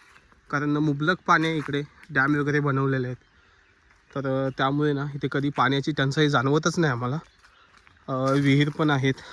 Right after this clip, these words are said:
पिण्याच्या पाण्यासाठी आणि प्युअर पाणी आहे ते झऱ्याचं,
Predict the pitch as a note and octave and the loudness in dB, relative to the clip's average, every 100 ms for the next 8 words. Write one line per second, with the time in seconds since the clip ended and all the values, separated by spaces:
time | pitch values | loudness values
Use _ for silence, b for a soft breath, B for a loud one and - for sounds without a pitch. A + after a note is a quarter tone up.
0 | B B B _ C3 C3 C3 C3 B2+ A#2+ | B B B _ 0 0 -2 -4 -4 -4
1 | B2 B2+ B2 - b b b b b _ | -8 -6 -8 -8 b b b b b _
2 | B2+ C#3 C#3+ C#3 - _ D#3+ D#3+ D#3 C#3+ | 0 2 2 0 -6 _ 2 4 4 2
3 | B2 A2+ - B2 A#2+ A#2 C3+ | 2 0 -2 -2 -2 -2 -4